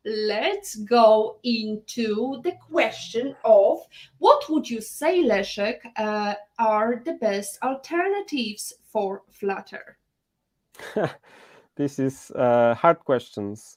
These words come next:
Speaker 2: because it's depending about what kind of pro-, project we would like to, uh, develop.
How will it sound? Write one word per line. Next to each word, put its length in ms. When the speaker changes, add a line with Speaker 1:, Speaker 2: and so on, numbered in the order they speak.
Speaker 2:
because 480
it's 160
depending 600
about 500
what 280
kind 160
of 120
pro-, 260
project 460
we 80
would 160
like 300
to, 360
uh, 280
develop. 420